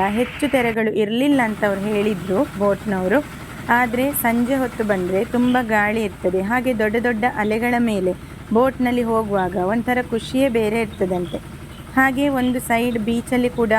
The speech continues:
ಅವ್ರು ತಂದು ನಿಲ್ಲಿಸ್ತಾರೆ, ನೆಕ್ಸ್ಟ್ ನೀವು ನೋಡ್ತೀರಿ. ಆದದ್ರಿಂದ ನಮಗೆ ಸಮುದ್ರದಲ್ಲಿ ಬೋಟಲ್ಲಿ ಹೋದಾಗೂ ಆಗ್ತದೆ, ಹಾಗೆ ನಿಂತಹ ನೀರಿನಲ್ಲಿ ಹೋದಂತಹ ಅನುಭವ ಕೂಡ ಆಗ್ತದೆ. ಮಕ್ಕಳಂತೂ ಇದ್ರೆ ತುಂಬ ಖುಷಿ ಆಗ್ತದೆ.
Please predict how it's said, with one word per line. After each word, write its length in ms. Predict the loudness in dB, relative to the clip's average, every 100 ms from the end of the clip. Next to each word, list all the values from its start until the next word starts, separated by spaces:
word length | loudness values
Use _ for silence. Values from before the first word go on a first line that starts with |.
| 2
ಅವ್ರು 260 | 0 -2 0
ತಂದು 260 | 2 2
ನಿಲ್ಲಿಸ್ತಾರೆ, 760 | 2 2 0 -2 -4 -4 2 4
ನೆಕ್ಸ್ಟ್ 340 | 4 2 -2
ನೀವು 160 | 0 2
ನೋಡ್ತೀರಿ. 600 | 2 2 0 -2 0 0 0 -8 -14 -6 0
ಆದದ್ರಿಂದ 560 | 2 4 0 0 0 2
ನಮಗೆ 380 | 2 2 0 0
ಸಮುದ್ರದಲ್ಲಿ 640 | 0 0 0 2 2 2
ಬೋಟಲ್ಲಿ 460 | 2 0 2 0 2
ಹೋದಾಗೂ 440 | 0 2 0 2
ಆಗ್ತದೆ, 420 | 2 0 -2 -2
ಹಾಗೆ 420 | 0 0 2 4
ನಿಂತಹ 440 | 4 4 2 2 2 2
ನೀರಿನಲ್ಲಿ 600 | 2 2 2 2 2 0 -4 -14 -14 -4 2
ಹೋದಂತಹ 480 | 4 4 2 2 2 2
ಅನುಭವ 420 | 2 4 4 2
ಕೂಡ 120 | 0 0 2
ಆಗ್ತದೆ. 420 | 0 -2 -2 -2 -2 -10 -2 2
ಮಕ್ಕಳಂತೂ 640 | 2 2 2 2 2 0
ಇದ್ರೆ 340 | -2 -2 -2
ತುಂಬ 420 | 0 0 2 2 2
ಖುಷಿ 300 | 0 -2 -2
ಆಗ್ತದೆ. 520 | -2 -2 -2 0 0